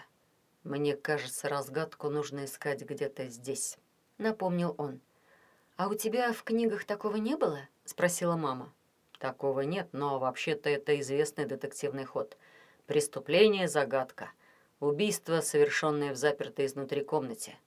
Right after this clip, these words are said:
Или незаметное похищение чего-то огромного. Например, из Парижа среди ночи была бы бесследно похищена Эйфелева башня. «Это невозможно», заявила Вика. «Это сложно»,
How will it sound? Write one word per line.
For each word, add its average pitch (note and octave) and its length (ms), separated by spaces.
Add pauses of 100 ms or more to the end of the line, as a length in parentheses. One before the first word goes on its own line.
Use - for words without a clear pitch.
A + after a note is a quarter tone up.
(440)
Или E3 360
незаметное D#3 760
похищение D3+ 720
чего-то C#3 440
огромного. C#3+ 580
Например, D3 500 (540)
из G3 160
Парижа E3 440
среди D3 360
ночи D3+ 320
была D3 360
бы D3 140
бесследно D#3+ 640
похищена D3 800
Эйфелева C#3+ 500
башня. - 520 (880)
«Это B3 340
невозможно», B3+ 920 (300)
заявила E3 460
Вика. C#3 340 (680)
«Это C#3 320
сложно», E3 720